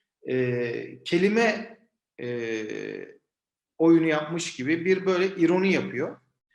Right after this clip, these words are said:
Aslında burada soyut sanata nasıl varılacağını, sanatta us-, nasıl ustalaşılacağını,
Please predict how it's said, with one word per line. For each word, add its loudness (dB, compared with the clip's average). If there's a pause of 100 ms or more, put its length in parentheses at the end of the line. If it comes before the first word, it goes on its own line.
(500)
Aslında -2
burada 0
soyut 2
sanata 0
nasıl 0
varılacağını, -2 (500)
sanatta 0
us-, -6
nasıl 0
ustalaşılacağını, -2